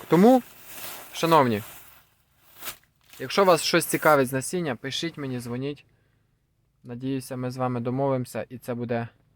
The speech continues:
дуже швидко. Щось підскажу, щось розкажу, а для стабільних підписників я скажу, що, на мою думку, е, цього року потрібно вкладати максимум в розсаду овочів.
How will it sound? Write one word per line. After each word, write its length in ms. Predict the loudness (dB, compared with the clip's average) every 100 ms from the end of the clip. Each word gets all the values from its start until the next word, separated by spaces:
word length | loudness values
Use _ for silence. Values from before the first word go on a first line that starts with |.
| _
дуже 280 | -10 -8 -6
швидко. 460 | -6 -6 -8 -14 -20 _ _ _ _ -20 -20 _ _ _ _ _ _ _ _ _ _ _ _ _
Щось 240 | -4 -4
підскажу, 480 | -6 -2 0 0 0
щось 260 | -2 -2
розкажу, 600 | -2 -2 -4 -2 2 2 4
а 280 | 6 6 4 -2
для 220 | 0 0
стабільних 640 | 0 -4 -4 -2 -4 -6
підписників 640 | -12 -12 -8 -8 -10 -6 -2
я 140 | -2
скажу, 320 | -4 -10 -4
що, 320 | -2 0 -2 -6 -12 -4
на 160 | -2
мою 240 | 0 0 -2
думку, 520 | -4 -6 -4 -4 -6 -8
е, 440 | -6 -4 -6 -8 -16 -20 _ _ -8
цього 300 | -6 -2 0
року 340 | 0 -2 -8 -12 _ _ _ _ _ _ _ _ _ _ _
потрібно 400 | -20 -12 -8 -8
вкладати 560 | -8 -6 0 0 0 -6
максимум 760 | -6 -8 -10 -10 -10 -10 -14 -20 _ _ _
в 60 |
розсаду 440 | -16 -12 -10 -8 -6
овочів. 440 | -6 -6 -10 -18